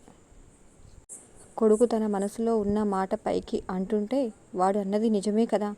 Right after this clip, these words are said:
ఒక్కసారి కూడా ఆలోచించకుండా ఒప్పేసుకుంటావు. నీ వాళ్ళు దగ్గరకు వచ్చేసరికి" అని రఘు గారు కూడా విసుక్కుంటుంటే,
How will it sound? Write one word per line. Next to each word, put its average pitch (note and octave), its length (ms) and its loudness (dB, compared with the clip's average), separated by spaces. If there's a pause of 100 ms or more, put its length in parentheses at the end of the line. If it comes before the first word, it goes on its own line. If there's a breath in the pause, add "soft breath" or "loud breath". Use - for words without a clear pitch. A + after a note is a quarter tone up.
(480 loud breath)
ఒక్కసారి G#3+ 520 2
కూడా G#3+ 400 2
ఆలోచించకుండా G#3 840 0
ఒప్పేసుకుంటావు. G3 960 -2 (440 soft breath)
నీ G3+ 160 4
వాళ్ళు G#3 260 6
దగ్గరకు G#3 480 2
వచ్చేసరికి" A3 840 0 (320)
అని A#3 240 4
రఘు G3 320 2
గారు G#3 240 0
కూడా G3+ 320 2
విసుక్కుంటుంటే, G3+ 1000 -2